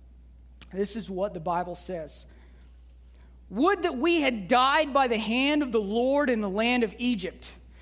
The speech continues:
when we sat by the meat pots and ate bread to the full. For you have brought us out into this wilderness to kill this whole assembly with hunger." Right? Imagine the conversation. "Man, I am so hungry."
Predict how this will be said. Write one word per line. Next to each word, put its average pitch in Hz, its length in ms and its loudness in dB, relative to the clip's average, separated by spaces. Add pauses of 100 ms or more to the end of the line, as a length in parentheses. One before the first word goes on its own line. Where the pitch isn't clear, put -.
(160)
when 247 140 2
we 269 100 2
sat 339 360 2
by 311 140 4
the 269 100 0
meat 285 440 0
pots 202 420 0
and 247 180 -2
ate 285 360 0
bread 262 300 2
to 220 100 -2
the 202 80 2
full. 202 580 -4 (380)
For 277 120 0
you 330 180 6
have 180 180 -4
brought 330 300 4
us 349 140 -2
out 320 200 6
into 254 180 2
this 247 300 0
wilderness 240 640 0
to 233 100 -4
kill 320 560 0
this 233 220 -2
whole 285 480 0
assembly 196 840 -2 (400)
with 196 140 -6
hunger." 220 600 -6 (1040)
Right? 254 200 0
Imagine 269 400 0
the 269 80 -2
conversation. 254 800 -2 (840)
"Man, 254 500 0 (600)
I 240 140 2
am 285 180 2
so 277 720 0
hungry." 240 680 0